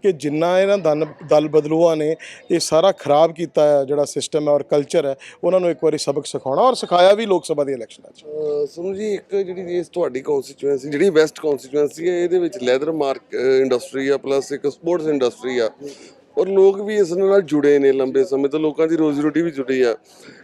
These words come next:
Speaker 2: ਕੀ ਹਾਲਾਤ ਨੇ ਮੌਜੂਦਾ ਸਰਕਾਰ ਨੇ ਜਿਵੇਂ ਵਾਅਦੇ ਕੀਤੇ ਸੀ, ਕੀ ਬਿਹਤਰੀ ਉਹਨਾਂ ਦੇ, ਜਿਵੇਂ ਉਹ ਦਾਅਵਾ ਕਰ ਰਹੇ ਨੇ ਕਿ ਅਸੀਂ ਇਹਨਾਂ ਦਾ ਜੀਵਨ ਪੱਧਰ ਬਹੁਤ ਉੱਚਾ ਚੁੱਕਿਆ ਹੈ?
Speaker 1: ਦੇਖੋ ਜੀ, ਸੱਚਾਈ ਇਹ ਗੱਲ ਹੈ ਕਿ ਜੋ ਵੀ ਮੈਂ, ਅ, ਤੁਹਾਡੇ, ਅ, ਚੈਨਲ ਦੇ ਮਾਧਿਅਮ ਨਾਲ ਜੋ ਬੋਲ ਰਿਹਾ, ਇਹ ਹਰ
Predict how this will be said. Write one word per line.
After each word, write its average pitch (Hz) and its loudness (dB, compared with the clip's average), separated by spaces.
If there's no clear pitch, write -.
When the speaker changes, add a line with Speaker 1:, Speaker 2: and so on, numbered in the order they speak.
Speaker 2:
ਕੀ 240 -2
ਹਾਲਾਤ 214 4
ਨੇ 185 0
ਮੌਜੂਦਾ 175 -2
ਸਰਕਾਰ 160 -2
ਨੇ 170 -4
ਜਿਵੇਂ 170 0
ਵਾਅਦੇ 143 0
ਕੀਤੇ 156 -6
ਸੀ, 180 -6
ਕੀ 185 -8
ਬਿਹਤਰੀ 160 0
ਉਹਨਾਂ 180 2
ਦੇ, 180 2
ਜਿਵੇਂ 156 0
ਉਹ 170 -2
ਦਾਅਵਾ 147 0
ਕਰ 165 -4
ਰਹੇ 170 -6
ਨੇ 185 -4
ਕਿ 185 -4
ਅਸੀਂ 185 -4
ਇਹਨਾਂ 185 -2
ਦਾ 185 -4
ਜੀਵਨ 160 -6
ਪੱਧਰ 175 -8
ਬਹੁਤ 170 -6
ਉੱਚਾ 143 -6
ਚੁੱਕਿਆ 107 -16
ਹੈ? 95 -18
Speaker 1:
ਦੇਖੋ 208 -6
ਜੀ, 254 -4
ਸੱਚਾਈ 196 0
ਇਹ 170 -2
ਗੱਲ 160 0
ਹੈ 170 0
ਕਿ - -18
ਜੋ 156 -2
ਵੀ 180 -2
ਮੈਂ, 180 -2
ਅ, 165 -6
ਤੁਹਾਡੇ, 151 0
ਅ, 147 -6
ਚੈਨਲ 156 0
ਦੇ 165 -2
ਮਾਧਿਅਮ 156 -2
ਨਾਲ 175 -2
ਜੋ 147 -4
ਬੋਲ 139 -2
ਰਿਹਾ, 165 0
ਇਹ 180 0
ਹਰ 180 -4